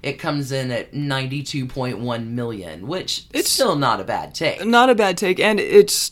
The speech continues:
Speaker 2: tougher subject matter. I mean, to be fully clear.
Speaker 1: Absolute-, the film,
Speaker 2: Not,
Speaker 1: yeah.
Speaker 2: not the feel-good movie of the summer,
Speaker 1: No.
Speaker 2: you know?
Speaker 1: It was favorably reviewed, but
Speaker 2: Mm-hmm.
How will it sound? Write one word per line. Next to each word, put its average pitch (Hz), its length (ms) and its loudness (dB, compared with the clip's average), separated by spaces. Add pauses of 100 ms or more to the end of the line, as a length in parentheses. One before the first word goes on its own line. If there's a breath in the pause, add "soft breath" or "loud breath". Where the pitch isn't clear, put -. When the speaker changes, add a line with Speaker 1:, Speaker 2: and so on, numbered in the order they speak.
(140)
Speaker 2:
tougher 180 640 0
subject 165 540 -2
matter. 120 460 -4
I 98 40 -4
mean, 143 280 -6 (400)
to 190 160 -4
be 156 340 -2 (400)
fully 175 460 -2
clear. 147 640 -6 (320)
Speaker 1:
Absolute-, 160 760 -2
the 160 280 -2 (100)
film, 202 440 -2
Speaker 2:
Not, 240 220 8
Speaker 1:
yeah. 208 80 0
Speaker 2:
not 226 200 6
the 190 80 4
feel-good 208 500 4
movie 180 280 4
of 165 80 0
the 165 60 0
summer, 165 320 -2
Speaker 1:
No. 143 320 0
Speaker 2:
you 185 120 -2
know? 170 280 -2
Speaker 1:
It 180 100 -2
was 202 240 2
favorably 175 760 -2
reviewed, 143 640 -4
but - 240 0
Speaker 2:
Mm-hmm. 170 140 -4